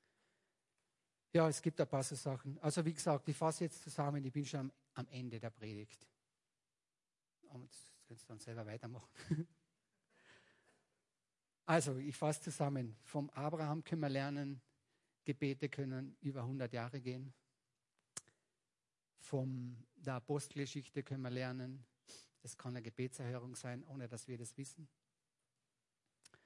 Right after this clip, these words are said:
Und von, äh, von, äh, wo hab ich noch einen dritten gehabt? Ich hab noch einen dritten. Bitte? Von, bitte?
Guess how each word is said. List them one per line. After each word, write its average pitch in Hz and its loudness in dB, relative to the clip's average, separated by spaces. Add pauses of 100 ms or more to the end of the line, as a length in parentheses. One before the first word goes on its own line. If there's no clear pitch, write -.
(380)
Und 135 0
von, 123 -6
äh, 120 -4 (1400)
von, 117 -8
äh, 110 -10 (440)
wo 110 -10
hab 110 -8
ich 120 -8
noch 123 -12
einen 123 -10
dritten 131 -10
gehabt? - -16
Ich - -20
hab 123 -20
noch 123 -12
einen 120 -16
dritten. 135 -14 (760)
Bitte? 165 2 (680)
Von, - -6 (680)
bitte? 180 2